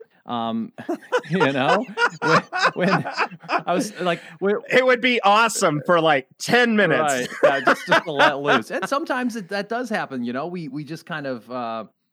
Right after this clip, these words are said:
Speaker 1: you know, like I say, we're frustrated with the situation or something. Um, you know, I, I was, I was mentioning to you yesterday when my, my almost five-year-old, like,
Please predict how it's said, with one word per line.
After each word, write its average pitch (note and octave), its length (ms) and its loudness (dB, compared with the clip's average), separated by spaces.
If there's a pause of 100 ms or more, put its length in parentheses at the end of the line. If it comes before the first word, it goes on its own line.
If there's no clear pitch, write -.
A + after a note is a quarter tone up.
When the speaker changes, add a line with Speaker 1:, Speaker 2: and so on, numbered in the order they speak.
Speaker 1:
you - 100 -12
know, A#2 140 -8
like A#2+ 240 -10
I - 20 -12
say, C#3+ 160 -8
we're C3 120 -6
frustrated C3+ 460 -8
with A#2+ 100 -10
the A#2 60 -20
situation A2+ 600 -12
or A2 40 -12
something. A#2 440 -12 (380)
Um, G2+ 500 -6
you A2 80 -12
know, G#2+ 260 -6
I, G#2 60 -8
I - 20 -6
was, G#2+ 320 -10
I A2+ 100 -10
was A#2+ 100 -8
mentioning D#3+ 340 -8
to G3+ 100 -12
you G3+ 80 -6
yesterday F#3+ 380 -6
when A2 140 -4
my, A#2+ 340 -4
my A#2+ 160 -6
almost B2+ 320 -8
five-year-old, A#2 640 -6
like, G2 260 -8